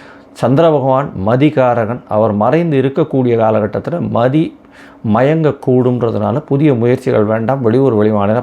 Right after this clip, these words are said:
பிரயாணங்கள் வேண்டாம்னு சொல்றோம். ஒருவேளை பண்ண வேண்டிய கட்டாயத்தில் இருந்தீர்களானால் அருகில் இருக்கக்கூடிய இந்த சிவன் கோவில்லையோ இல்ல விநாயகர் கோவில்லையோ அல்லிப்பூ,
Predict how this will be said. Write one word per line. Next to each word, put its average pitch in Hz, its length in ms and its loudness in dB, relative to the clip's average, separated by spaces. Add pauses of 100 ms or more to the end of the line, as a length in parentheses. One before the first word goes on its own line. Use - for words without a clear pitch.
பிரயாணங்கள் 104 420 -2
வேண்டாம்னு 95 500 -2
சொல்றோம். 98 180 -8 (460)
ஒருவேளை 139 460 2
பண்ண 127 320 -2
வேண்டிய 143 340 0
கட்டாயத்தில் 120 640 -2
இருந்தீர்களானால் 113 800 -2 (840)
அருகில் 139 500 2
இருக்கக்கூடிய 120 680 0 (500)
இந்த 95 140 -4
சிவன் 147 400 0
கோவில்லையோ 117 500 2
இல்ல 117 200 0 (180)
விநாயகர் 127 520 0
கோவில்லையோ 101 400 0 (760)
அல்லிப்பூ, 151 760 -2